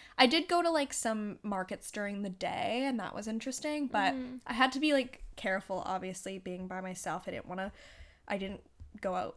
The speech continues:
Speaker 1: at night too
Speaker 2: Right.
Speaker 1: much. Um, like, if I did, it would just be, like, to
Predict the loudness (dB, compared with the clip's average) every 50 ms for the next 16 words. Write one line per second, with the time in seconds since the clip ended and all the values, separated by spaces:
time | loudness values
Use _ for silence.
0 | -4 -2 -2 -2 -2 -4 -8 -6 -4 2 4 6 6 6 6 6 4 4 4 4
1 | 2 2 -2 -2 -2 -2 -2 0 0 0 0 -2 -4 -2 0 0 0 0 -2 -4
2 | -2 -2 -2 -2 -2 -4 -2 -2 -2 -2 -4 -4 -6 -6 -6 -6 -6 -6 -6 -4
3 | -4 -4 -6 -6 -12 -20 -20 -18 -10 -4 -2 2 2 2 0